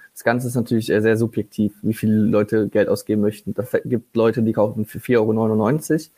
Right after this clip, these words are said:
einen Kalender. Es gibt aber auch Leute, die über hundert Euro dafür ausgeben. Das heißt, wir haben uns irgendwo da im, im Mittelbereich gesehen und geschaut, okay, wie, wie konvertieren die Konkurrenz oder die Marktteilnehmer, äh, in diesem Bereich und haben uns einfach da ein bisschen dran orientiert. Einerseits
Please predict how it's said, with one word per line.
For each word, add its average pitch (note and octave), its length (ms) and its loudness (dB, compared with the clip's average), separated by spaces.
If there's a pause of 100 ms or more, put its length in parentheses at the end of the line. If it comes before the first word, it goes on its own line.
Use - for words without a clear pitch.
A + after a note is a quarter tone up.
(320)
einen C3 80 -2
Kalender. C3+ 420 2
Es B2 120 -4
gibt A#2 160 0
aber A2 120 4
auch G#2+ 100 -4
Leute, A2+ 260 0
die A2 260 0 (180)
über A#2 220 0
hundert B2+ 240 0
Euro G#2 220 2
dafür - 260 -2
ausgeben. - 440 -4 (400)
Das - 80 -20
heißt, A#2+ 180 2
wir A#2+ 80 4
haben A#2 140 2
uns B2 120 -2
irgendwo A#2+ 260 2
da A2 180 2
im, G2+ 160 0
im G#2+ 160 0
Mittelbereich C3+ 640 0
gesehen C3 320 2
und A#2 260 -4
geschaut, A2+ 400 0
okay, A2+ 240 0
wie, A2+ 460 2
wie A#2+ 420 0 (1000)
konvertieren C3+ 680 2
die A2+ 160 0 (160)
Konkurrenz A2+ 640 -2
oder G2+ 180 0
die A2 280 0 (320)
Marktteilnehmer, A2 1120 0 (380)
äh, A2 260 2
in A2 80 2
diesem A2+ 280 2
Bereich A2 360 2
und A#2 80 -2
haben A#2 160 0
uns A2 140 -2
einfach G#2+ 240 -2
da G#2 140 2
ein G#2+ 80 0
bisschen G2 240 -2
dran G#2 180 0
orientiert. G#2+ 580 0
Einerseits C3+ 640 2